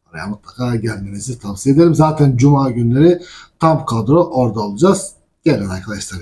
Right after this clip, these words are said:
gelin, tavsiye ediyorum. Bu arada yeni abonelerimiz gelmiş, onlara da hoş geldiniz diyoruz. Onları da ücretsiz Telegram grubuna bekliyorum arkadaşlar.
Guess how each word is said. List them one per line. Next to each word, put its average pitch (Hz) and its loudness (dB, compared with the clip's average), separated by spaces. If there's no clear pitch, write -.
gelin, 95 -6
tavsiye 113 -2
ediyorum. 110 -4
Bu 170 4
arada 131 0
yeni 160 4
abonelerimiz 151 4
gelmiş, 156 2
onlara 143 2
da 151 4
hoş 135 -2
geldiniz 165 4
diyoruz. 175 6
Onları 151 4
da 196 4
ücretsiz 151 2
Telegram 147 2
grubuna 156 4
bekliyorum 127 0
arkadaşlar. - -4